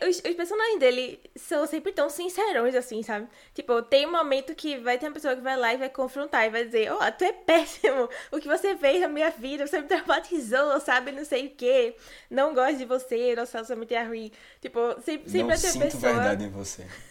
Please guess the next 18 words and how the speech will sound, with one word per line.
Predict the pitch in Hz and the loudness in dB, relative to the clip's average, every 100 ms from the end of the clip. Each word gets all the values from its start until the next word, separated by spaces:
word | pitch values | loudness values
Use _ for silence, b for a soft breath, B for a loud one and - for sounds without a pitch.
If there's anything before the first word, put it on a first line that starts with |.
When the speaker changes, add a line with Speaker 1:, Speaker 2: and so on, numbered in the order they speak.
| - | 2
Speaker 1:
Eu | - 240 | 2 2
sinto | 226 - | -4 -10
verdade | - 214 202 202 | -6 -4 -4 -4
em | |
você. | 196 233 - - | -8 -10 -10 0
Speaker 2:
<laughs> | 139 104 - - 139 131 - 135 123 | 2 2 0 0 -2 0 -4 -6 -10
Speaker 1:
Mas, | - 277 381 | 0 4 4
tipo, | 359 | 0
sempre | 311 294 330 | -2 -2 -2
tem | 403 339 | -2 -4
um | 294 | -2
personagem | 285 320 254 | 0 2 2
assim | 277 240 | 2 -8
que | - 302 | -10 -10
estoura | - 240 233 | -4 -2 -2
e | 269 | -4
diz, | 247 247 247 | -8 -8 -6
"Olha, | 494 320 202 196 190 | -4 -2 0 0 -2